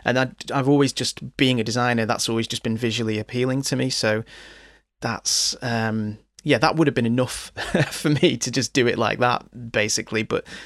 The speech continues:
then the nineteen thing came along on the kind of chalkboard, tactical kind of type, um, sorry,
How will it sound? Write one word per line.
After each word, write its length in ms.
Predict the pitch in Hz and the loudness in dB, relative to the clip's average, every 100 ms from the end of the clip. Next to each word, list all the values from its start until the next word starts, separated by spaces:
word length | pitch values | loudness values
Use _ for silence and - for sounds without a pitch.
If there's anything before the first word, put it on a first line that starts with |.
| - | -6
then 180 | - 117 | 0 2
the 80 | 117 | 4
nineteen 500 | 120 120 117 117 117 | 2 0 0 0 0
thing 180 | - 113 | 0 -2
came 220 | - 113 | 0 -2
along 240 | 110 107 107 | 0 0 -2
on 60 | 104 | -4
the 80 | |
kind 200 | 110 - | -4 -6
of 80 | 110 | -6
chalkboard, 720 | - 127 113 - 113 110 - - | -2 0 0 0 0 0 -2 -6
tactical 600 | - - - 113 - 110 107 | -8 -8 -6 -6 -2 -4 -4
kind 160 | - 98 | -6 -6
of 100 | - | -6
type, 380 | - 110 107 - _ _ _ | -4 -2 -2 -8 _ _ _
um, 220 | 127 117 110 - | -4 -4 -4 -6
sorry, 300 | - 107 107 | -2 -2 -2